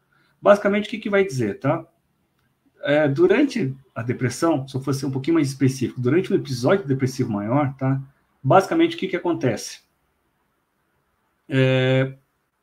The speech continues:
a gente observa a mudança de dois grandes conjuntos de comportamentos.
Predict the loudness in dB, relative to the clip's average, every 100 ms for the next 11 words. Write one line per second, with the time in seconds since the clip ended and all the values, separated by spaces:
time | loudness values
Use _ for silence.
0 | -20 -4 -2 2 0 0 -2 0 2 2
1 | -2 -2 0 2 2 2 2 0 -2 -4
2 | -4 -2 0 0 0 -2 -2 -4 -2 -4
3 | -4 -8 -6 -2 -2 0 -2 -2 -12 -20